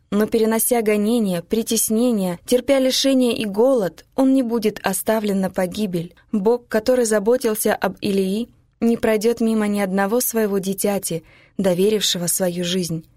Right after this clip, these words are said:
Тот, кто сосчитал волосы на их голове, позаботится о них, и во время голода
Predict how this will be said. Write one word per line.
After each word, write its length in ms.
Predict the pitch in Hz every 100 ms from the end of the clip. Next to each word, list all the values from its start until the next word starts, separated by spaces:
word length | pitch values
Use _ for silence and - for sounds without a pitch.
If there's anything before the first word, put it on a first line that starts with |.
| _ _ _ _
Тот, 220 | 262 277
кто 180 | - 262
сосчитал 520 | 262 240 254 254 247
волосы 500 | 226 262 254 226 220
на 160 | 208 220
их 140 | 226
голове, 480 | 202 208 202 226 240 - _ _ -
позаботится 800 | 226 220 202 208 247 233 - 185
о 80 |
них, 340 | 175 165 156 - _
и 100 | 226
во 100 | 220
время 300 | 202 208 190 180
голода 500 | 185 226 220 196